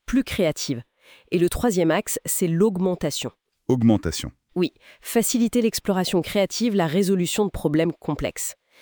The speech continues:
Speaker 1: Par exemple, dans Maya, il y a un déformateur basé sur l'apprentissage machine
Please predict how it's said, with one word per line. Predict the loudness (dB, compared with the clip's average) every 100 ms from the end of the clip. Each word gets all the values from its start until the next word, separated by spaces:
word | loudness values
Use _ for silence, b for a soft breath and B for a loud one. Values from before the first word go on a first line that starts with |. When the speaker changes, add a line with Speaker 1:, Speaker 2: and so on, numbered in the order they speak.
| b -6
Speaker 1:
Par | -2
exemple, | 0 4 2 0 b b b
dans | 2 4
Maya, | 4 2 2 2 -2 -6
il | 0
y | 2
a | 2
un |
déformateur | 2 2 2 0 2 0 0 0
basé | 2 2 2 0
sur | 0
l'apprentissage | 0 -2 -4 -4 -2 0
machine | 0 2 2 2